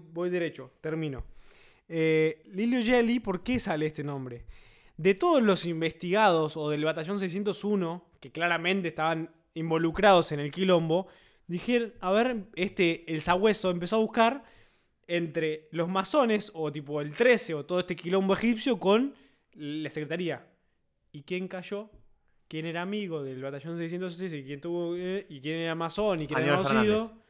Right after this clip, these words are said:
Speaker 1: Puede ser, pero tam-, pero también Lilio Gelli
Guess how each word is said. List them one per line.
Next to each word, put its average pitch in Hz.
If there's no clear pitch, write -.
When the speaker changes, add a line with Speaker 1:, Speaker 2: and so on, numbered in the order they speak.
Speaker 1:
Puede 139
ser, 123
pero 131
tam-, 156
pero 170
también 214
Lilio 196
Gelli 165